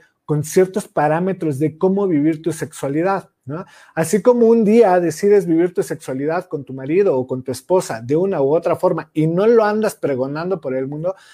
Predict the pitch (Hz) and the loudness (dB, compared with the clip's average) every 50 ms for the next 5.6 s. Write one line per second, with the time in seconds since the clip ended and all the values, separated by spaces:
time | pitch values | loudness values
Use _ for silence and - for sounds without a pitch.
0 | _ _ - 262 285 269 320 294 - 277 277 - 277 269 277 269 262 269 254 254 | _ _ -6 -6 -6 -4 -4 -4 -4 -4 -2 0 0 0 0 2 2 4 4 4
1 | 254 262 269 254 - 190 151 131 - - 160 170 170 165 - 214 226 220 - _ | 2 2 0 -2 -2 -4 -4 -4 -4 -2 -2 -2 -2 -2 -2 -2 -2 -2 -2 _
2 | _ _ _ - - 190 190 185 - 226 214 - 254 262 262 269 262 233 196 - | _ _ _ 2 2 2 2 4 2 0 2 2 2 2 4 4 4 4 4 2
3 | - - 160 165 - - 220 226 214 202 196 - _ _ _ _ _ - 156 165 | 0 -6 -8 -8 -4 0 0 0 0 0 -6 -10 _ _ _ _ _ -4 -2 -2
4 | 165 165 185 175 175 160 165 202 208 208 208 214 208 202 - 220 - - 175 151 | -2 0 -2 -2 -2 -2 0 0 0 0 2 0 0 -2 -4 -10 -8 -6 -6 -6
5 | 147 143 - 143 143 143 - - 170 180 208 202 | -6 -4 -4 -6 -6 -6 -4 0 2 2 2 0